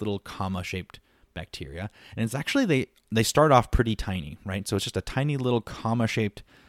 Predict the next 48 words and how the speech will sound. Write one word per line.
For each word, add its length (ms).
bacteria 460
that 140
swims 440
around 400
and 80
they 80
run 200
into 280
each 160
other. 260
Um, 240
and 320
they'll 180
just 160
keep 160
on 180
doing 300
that 240
until 280
they 120
run 340
into 680
a 100
gram-negative 600
bacteria. 480
There's 180
a 40
lot 100
of 60
different 200
gram-negatives 540
out 180
there, 240
um, 340
but 100
the 60
most 180
common 360
one, 260
or 80
the 100
one 140
that 80
you 140
may 100
know 160
the 80
best, 420